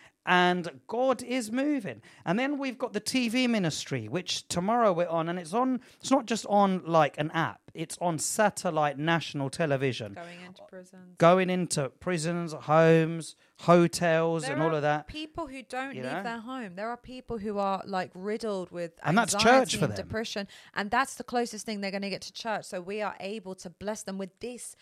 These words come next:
Speaker 2: life-giving word.
Speaker 1: And that's on Freeview and that's on Sky.
Speaker 2: Yeah.
Speaker 1: So that's going into hundreds of thousands of homes around the U K.
Speaker 2: Amazing.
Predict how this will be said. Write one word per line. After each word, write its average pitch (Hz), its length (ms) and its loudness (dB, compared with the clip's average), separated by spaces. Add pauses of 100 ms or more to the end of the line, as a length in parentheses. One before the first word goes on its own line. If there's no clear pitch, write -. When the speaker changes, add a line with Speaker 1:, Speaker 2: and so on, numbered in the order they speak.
(260)
Speaker 2:
life-giving 208 760 -4
word. 202 420 0
Speaker 1:
And 156 120 2
that's 226 220 0
on 190 240 2
Freeview 143 760 0
and 135 80 2
that's 151 220 -2
on 127 120 -4
Sky. 113 720 -2
Speaker 2:
Yeah. - 40 -20 (140)
Speaker 1:
So 170 160 0
that's 165 220 4
going 175 320 6
into 151 260 0
hundreds 190 640 2
of 139 100 -2
thousands 190 600 6
of 143 120 -4
homes 135 360 2
around 131 260 4
the 123 100 -2
U 120 200 -2
K. 139 260 0
Speaker 2:
Amazing. 113 560 -10